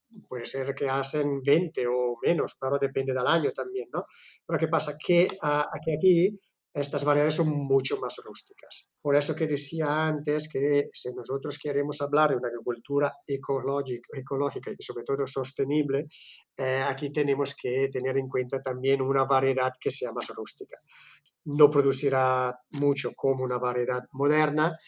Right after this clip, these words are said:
pero necesita menos, menos cuidados, ¿no? Decimos, men-, menos, menos intervenciones, menos, lo que se dice, menos input externos da parte,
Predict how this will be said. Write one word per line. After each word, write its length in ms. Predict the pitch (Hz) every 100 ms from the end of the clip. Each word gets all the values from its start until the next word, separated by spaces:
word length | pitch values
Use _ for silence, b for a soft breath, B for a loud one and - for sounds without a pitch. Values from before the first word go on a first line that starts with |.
| B B
pero 340 | 123 117 120 135
necesita 520 | 135 127 123 127 131
menos, 420 | 127 120 123 123 120 117
menos 160 | 123 123
cuidados, 440 | 131 127 - - -
¿no? 120 | 127
Decimos, 420 | 127 - 123 131 131
men-, 180 | 117 - 120
menos, 220 | 120 117 131
menos 180 | 135
intervenciones, 840 | 143 147 143 139 131 - 135 139 139
menos, 300 | 147 151 156 b b
lo 100 | 143
que 100 | 156
se 80 | 143
dice, 160 | 139 143
menos 360 | 143 147 - -
input 500 | 165 147 151 151 147 _ -
externos 680 | 131 - 120 110 104 107 -
da 120 | 110
parte, 600 | 113 107 120 113 113